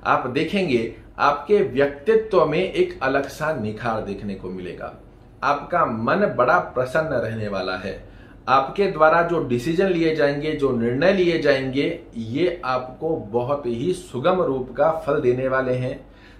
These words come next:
दाम्पत्य जीवन में आपको मधुर संबंध की स्थितियों को activate करेंगे। दैनिक रोजगार में आपको वृद्धि कारक अवस्था के योग प्राप्त होंगे।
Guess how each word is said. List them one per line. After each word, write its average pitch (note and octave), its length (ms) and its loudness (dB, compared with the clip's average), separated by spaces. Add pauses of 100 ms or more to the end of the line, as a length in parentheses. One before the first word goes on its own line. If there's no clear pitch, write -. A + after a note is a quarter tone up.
(100)
दाम्पत्य D3 640 2
जीवन D3 340 0
में D#3 220 -2
आपको B2+ 480 -2
मधुर A#2 300 0
संबंध C#3 520 -2
की E3+ 160 -4
स्थितियों D3 400 -6
को D3+ 140 0
activate D3 520 -2
करेंगे। C#3+ 400 2 (680)
दैनिक F3 460 2
रोजगार D3+ 540 4
में E3+ 100 0
आपको D3 340 2
वृद्धि B2+ 360 4
कारक E3 320 4
अवस्था D3+ 360 0
के D3+ 220 -4
योग C#3+ 260 -2
प्राप्त C#3 280 0
होंगे। B2+ 480 -2